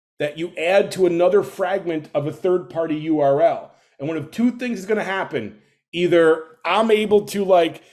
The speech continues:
subvert the entire U R L and change what resource the server loads. Or more in my code, I see this stuff where I'm able to subvert a portion of the U R L,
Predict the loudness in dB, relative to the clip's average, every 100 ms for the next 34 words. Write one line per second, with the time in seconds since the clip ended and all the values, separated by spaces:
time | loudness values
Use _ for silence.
0 | _ -12 -6 -6 -4 -2 0 -2 -6 -6
1 | -6 -6 -4 -2 -2 -4 -4 0 2 2
2 | 2 2 2 2 0 -6 _ _ -12 -10
3 | -8 -4 -2 -2 -4 -2 -2 -2 -6 -6
4 | -2 -2 -2 -10 -12 -6 -4 -4 -2 0
5 | 0 -2 -8 -18 -20 _ _ _ 2 6
6 | 4 2 -6 2 6 6 4 0 -2 -2
7 | -4 -6 -2 0 0 -2 -8 -6 -6 -6
8 | -10 -10 _ 2 2 2 -2 -20 _ _
9 | _ _ _ -4 -2 0 0 2 0 -2
10 | -4 0 2 2 -2 -16 _ _ _ -8
11 | -8 -10 0 2 2 -2 0 0 0 -2
12 | 0 0 0 4 6 6 8 8 6 4
13 | -2